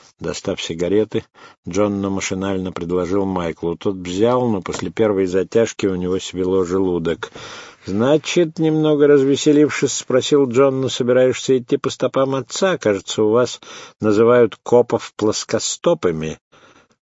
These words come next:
«Оу», Майкл отважился на ещё одну слабую затяжку, «вряд ли я создан быть полицейским.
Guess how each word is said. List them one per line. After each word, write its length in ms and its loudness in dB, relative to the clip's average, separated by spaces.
«Оу», 480 0
Майкл 580 -6
отважился 680 -2
на 120 -6
ещё 360 -4
одну 220 -6
слабую 500 -4
затяжку, 720 -6
«вряд 320 4
ли 100 4
я 140 6
создан 480 2
быть 200 2
полицейским. 840 0